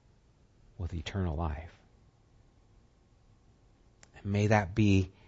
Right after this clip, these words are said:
the spark to take what He's given to us, the gold that He gives to every human being who's created in His image, and now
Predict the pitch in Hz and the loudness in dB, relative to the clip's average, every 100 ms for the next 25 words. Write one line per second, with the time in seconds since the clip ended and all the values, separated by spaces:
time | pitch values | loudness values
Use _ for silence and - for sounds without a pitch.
0 | - - _ _ - 101 - - - 143 | -20 -20 _ _ -6 -4 -2 -4 6 10
1 | 123 87 - - - - 135 127 120 95 | 10 10 2 -12 -10 2 2 4 0 0
2 | 104 90 92 101 113 98 87 107 92 78 | 0 -2 0 2 2 0 -2 -2 0 -2
3 | - - - - _ _ _ - _ - | -8 -10 -12 -18 _ _ _ -20 _ -2
4 | 104 95 117 139 131 123 104 87 107 98 | -2 8 12 12 12 12 6 0 0 0
5 | 92 123 107 95 - - - 139 151 151 | 6 10 10 8 -4 -10 -4 0 2 2
6 | 147 - 131 120 113 101 95 87 78 85 | 2 0 0 2 2 4 2 2 -2 -10
7 | - - _ _ _ _ _ _ - - | -16 -20 _ _ _ _ _ _ -20 -20
8 | _ _ _ - 104 95 - 110 123 139 | _ _ _ -10 -8 -8 -2 4 6 6
9 | 131 - 120 113 117 107 - 82 78 78 | 2 2 -2 0 0 -2 -4 -8 -8 -10
10 | - - - - - _ _ _ _ _ | -12 -14 -18 -20 -20 _ _ _ _ _
11 | _ _ _ _ _ _ _ _ _ _ | _ _ _ _ _ _ _ _ _ _
12 | _ _ - 101 101 101 | _ _ -8 0 2 0